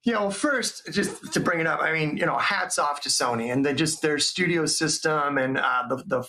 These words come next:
the leaders that they've got there. I mean, it's fantastic, right? There's just, you can't argue with the, the quality and the craft and the, the, the games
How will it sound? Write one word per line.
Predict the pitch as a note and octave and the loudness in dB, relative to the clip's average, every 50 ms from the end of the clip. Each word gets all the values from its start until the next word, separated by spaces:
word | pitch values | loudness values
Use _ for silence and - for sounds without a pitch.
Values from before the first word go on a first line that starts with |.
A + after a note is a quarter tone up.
| - | -4
the | - C3+ | -2 0
leaders | C3 C3 C#3+ D#3 D#3 D#3+ D#3 C#3+ - | 2 2 2 2 2 2 0 0 -2
that | D3+ C#3+ | -2 0
they've | D3+ C3+ A#2+ A#2+ | -2 -2 -2 -2
got | - C#3 C3 C3 - - | -2 -2 -2 -2 -2 -2
there. | C#3 C3+ C3 | -2 0 0
I | C3 | 0
mean, | C3+ C#3+ D3+ | 0 0 0
it's | D3+ D3+ - | 0 0 0
fantastic, | - D3+ C3+ B2+ B2 - A2+ A2 A2 - - A#2+ A#2+ - | 0 -2 -2 -2 -2 -2 -2 0 -2 -2 -4 -6 -6 -4
right? | - C3+ C3 C3 C3 B2+ | -2 0 0 0 0 0
There's | B2 C#3 C3 B2+ B2+ | 0 -2 -2 -2 -4
just, | - C#3 C3 A#2+ - - | -4 -2 -2 -2 -2 -4
you | C3+ C3 | -8 -8
can't | - - E3+ D#3 C#3 - - | -4 -2 -2 -2 0 0 0
argue | C#3 C3+ C3+ B2+ C3+ C3 B2+ | 0 0 0 0 0 2 2
with | C3+ C3 C3 - - | 0 0 -2 -2 -2
the, | C#3 C3 B2+ B2+ B2+ - - - - - - | 0 0 0 -2 -6 -10 -14 -16 -18 -6 -4
the | C#3+ | -4
quality | B2 - - D#3+ D3 D3 C#3+ D3 D3 C#3+ C#3+ C#3 C3+ C3+ | -4 -2 -2 0 0 0 0 0 0 0 0 2 2 2
and | C3 B2 | 0 -2
the | A#2+ | -4
craft | B2 - - D3 C3+ C3 C3 C3 C3 C3+ - - - | -4 -2 -2 0 0 0 0 0 0 -2 -4 -4 -4
and | B2 B2 A#2+ A#2+ | -2 -2 -2 -2
the, | B2+ C3+ | -2 -2
the, | - C#3 C3+ | -2 -2 -2
the | B2+ B2+ - | -2 -2 -4
games | A#2 C#3+ C3+ C3+ C3 B2+ A#2 | -2 0 0 0 0 0 -2